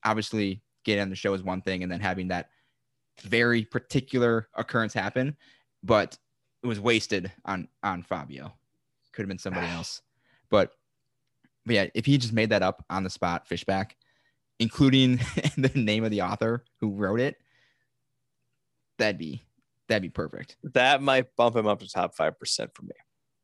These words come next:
Speaker 1: Just makes up a, a ridiculous poem. That's more of a coach move. Although Coach, did Coach
Speaker 2: Coach
Speaker 1: do the
Speaker 2: writes
Speaker 1: poem?
Speaker 2: his own poems.
Speaker 1: Did Coach get, say that poem was that in Tocantins?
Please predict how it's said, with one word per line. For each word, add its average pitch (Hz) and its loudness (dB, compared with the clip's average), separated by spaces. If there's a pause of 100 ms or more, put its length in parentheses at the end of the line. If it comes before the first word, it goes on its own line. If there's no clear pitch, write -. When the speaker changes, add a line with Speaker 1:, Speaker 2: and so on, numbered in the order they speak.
Speaker 1:
Just 110 -12
makes 98 -4
up 92 -4
a, - -6
a 92 -6 (160)
ridiculous 90 -8
poem. 87 -10
That's 104 0
more 143 2
of 107 -6
a - -12
coach - -10
move. 71 -14 (320)
Although 131 4
Coach, 147 0 (600)
did 127 0
Coach 180 4
Speaker 2:
Coach 214 8
Speaker 1:
do 220 4
the 233 6
Speaker 2:
writes 226 10
Speaker 1:
poem? 202 8
Speaker 2:
his 143 6
own 117 6
poems. 92 4 (260)
Speaker 1:
Did 131 2
Coach 170 4
get, - -2 (320)
say - 2
that 151 2
poem 135 2
was 120 2
that 123 2 (120)
in 135 2
Tocantins? 143 -2